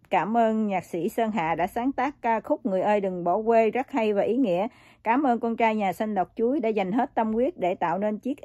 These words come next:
M V tuyệt vời. Quê ngoại có luống rau, quê nội có cánh đồng. Lời bài hát chân thật đến từng chi tiết. Cảm ơn nhạc sĩ Sơn Hạ sáng tác cho bài Út, à, bài, à, Út bài hát thật tuyệt.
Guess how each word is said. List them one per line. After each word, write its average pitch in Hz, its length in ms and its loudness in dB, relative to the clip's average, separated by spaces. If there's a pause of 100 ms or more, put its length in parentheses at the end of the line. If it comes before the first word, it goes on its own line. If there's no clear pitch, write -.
(100)
M 208 80 -4
V 202 40 2 (180)
tuyệt 165 180 -2
vời. 175 380 4 (2750)
Quê 233 160 4
ngoại 180 280 2
có 240 120 2
luống 262 240 4
rau, 226 360 4
quê 220 200 2
nội 170 240 0
có 240 100 -4
cánh 247 320 0
đồng. 180 340 2 (100)
Lời 175 220 2
bài 170 180 2
hát 220 280 -4
chân 220 180 -4
thật 214 280 -6
đến 240 180 0
từng 185 300 -2
chi 214 180 -6
tiết. 269 320 -6
Cảm 196 200 -2
ơn 220 140 0
nhạc 190 140 -6
sĩ 180 160 -8
Sơn 220 220 -4
Hạ 170 260 -2
sáng 233 240 -6
tác 262 320 -4
cho 214 360 -2
bài 170 160 -2
Út, - 180 -2
à, 202 100 0
bài, 175 300 2
à, 175 140 0 (380)
Út 277 220 -2
bài 180 160 6
hát 233 280 -2
thật - 160 -6 (120)
tuyệt. 180 280 -2